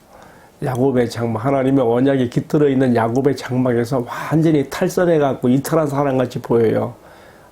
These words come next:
안 그러겠습니까? 야곱의 장막에서 떨어져 나와서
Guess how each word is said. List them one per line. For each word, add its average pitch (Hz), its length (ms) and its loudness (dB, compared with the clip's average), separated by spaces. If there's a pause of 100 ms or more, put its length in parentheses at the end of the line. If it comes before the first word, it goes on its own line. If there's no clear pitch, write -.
안 131 100 -4
그러겠습니까? 151 760 0 (1700)
야곱의 113 320 0
장막에서 113 480 -4
떨어져 131 340 0
나와서 113 680 -6